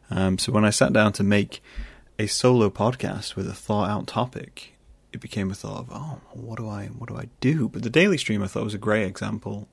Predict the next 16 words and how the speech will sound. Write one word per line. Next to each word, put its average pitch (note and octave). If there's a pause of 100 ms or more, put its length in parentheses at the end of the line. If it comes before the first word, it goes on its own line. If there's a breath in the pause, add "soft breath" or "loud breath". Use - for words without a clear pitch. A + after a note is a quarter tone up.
of G2
something B2
which A2+
I G2
do G2
quite G#2
a G2+
lot A2
and A2
something F#2+
which F#2
I F#2
know F#2
I've F2+
mentioned F#2
before, C3